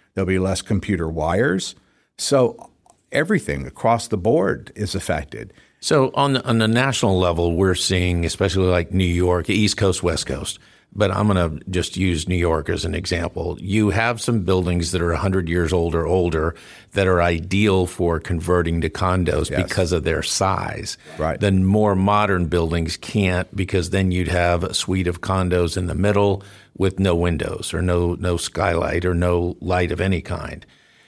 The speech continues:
Speaker 2: That's more, I think, would you agree, East Coast, West Coast, major metropolitan area?
Speaker 1: Uh, yeah, it, it, it, some of that exists here. I mean, look at, uh, you
Speaker 2: Tower
Speaker 1: know,
Speaker 2: Life building.
Speaker 1: Tower Life is one,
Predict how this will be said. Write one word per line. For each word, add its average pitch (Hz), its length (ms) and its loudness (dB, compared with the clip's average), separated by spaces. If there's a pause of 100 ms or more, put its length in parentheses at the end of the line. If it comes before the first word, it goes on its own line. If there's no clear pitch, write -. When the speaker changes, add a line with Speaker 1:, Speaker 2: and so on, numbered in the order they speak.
(140)
Speaker 2:
That's 127 340 -2
more, 107 560 2 (320)
I 92 100 0
think, 90 340 -4 (520)
would 98 220 0
you 90 140 2
agree, 101 320 2
East 98 320 0
Coast, 95 240 2
West 95 240 2
Coast, 92 320 0
major 92 500 2
metropolitan 92 800 0
area? 92 520 2 (920)
Speaker 1:
Uh, 165 300 2
yeah, 180 640 2
it, 160 340 0
it, 160 240 0
it, 156 220 -2
some 202 180 2
of 185 80 4
that 160 160 4
exists 123 500 0
here. 131 200 4
I - 20 4
mean, 147 200 4
look 135 180 4
at, 117 340 -4
uh, 113 320 2
you 123 120 2
Speaker 2:
Tower 98 240 4
Speaker 1:
know, 90 60 2
Speaker 2:
Life 90 280 2
building. 95 420 2
Speaker 1:
Tower 147 320 2
Life 120 400 2
is 127 180 0
one, 131 540 2